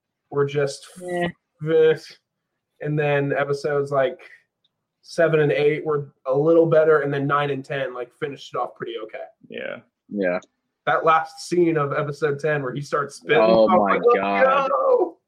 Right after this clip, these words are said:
Speaker 1: <laughs>
Speaker 3: Yeah.
Speaker 2: I knew it was coming too.
Speaker 1: Oh yeah. Dude, I hate Charlemagne. Let me just put that out there.
Speaker 3: <laughs> Really?
Speaker 1: That,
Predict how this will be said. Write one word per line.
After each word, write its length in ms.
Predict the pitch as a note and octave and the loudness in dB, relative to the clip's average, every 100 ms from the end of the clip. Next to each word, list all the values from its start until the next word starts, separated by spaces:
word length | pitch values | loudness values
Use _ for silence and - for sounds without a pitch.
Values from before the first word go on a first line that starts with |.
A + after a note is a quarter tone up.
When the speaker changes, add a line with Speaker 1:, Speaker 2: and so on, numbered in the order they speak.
| _ - | _ -12
Speaker 1:
<laughs> 120 | - - - - - _ _ _ _ _ _ - | -10 -10 -12 -16 -18 _ _ _ _ _ _ -8
Speaker 3:
Yeah. 280 | G2+ F#2+ F#2 _ _ - A2 F#2 - A2 A2 _ _ _ | -8 -8 -12 _ _ -18 -16 -16 -20 -20 -20 _ _ _
Speaker 2:
I 100 | C3 | -4
knew 200 | D#3 C#3 B2 | 0 4 4
it 40 | |
was 140 | G#2 - | 2 -4
coming 340 | A#2+ G#2+ F#2+ | -6 -6 -8
too. 380 | - G#2 G2 F#2+ - _ _ _ | -10 -6 -4 -6 -14 _ _ _
Speaker 1:
Oh 100 | C3+ | -4
yeah. 140 | C3+ - _ _ _ _ _ _ _ _ _ | -4 -6 _ _ _ _ _ _ _ _ _
Dude, 160 | F3 F3 | -6 -2
I 180 | A3 F3 | -2 -2
hate 220 | D#3+ C#3 | -4 -6
Charlemagne. 720 | - C#3+ C#3 C3+ C#3 C#3 C#3 _ _ _ | -8 -6 -6 -4 -4 -4 -8 _ _ _
Let 120 | F#3 G3 | -4 -2
me 60 | |
just 160 | D#3+ - | -4 -4
put 140 | E3 | -2
that 140 | C#3+ C#3 | -2 0
out 180 | C3+ D#3 | -2 -2
there. 140 | D3 | -4
Speaker 3:
<laughs> 40 | - - A#4+ G4+ A#4+ - A#4 - - - - - - _ _ _ - | -4 -8 -10 -6 -6 -4 -6 -6 -14 -20 -20 -20 -20 _ _ _ -2
Really? 300 | A#2+ B2 C3+ | 2 4 2
Speaker 1:
That, 240 | G#3 | 0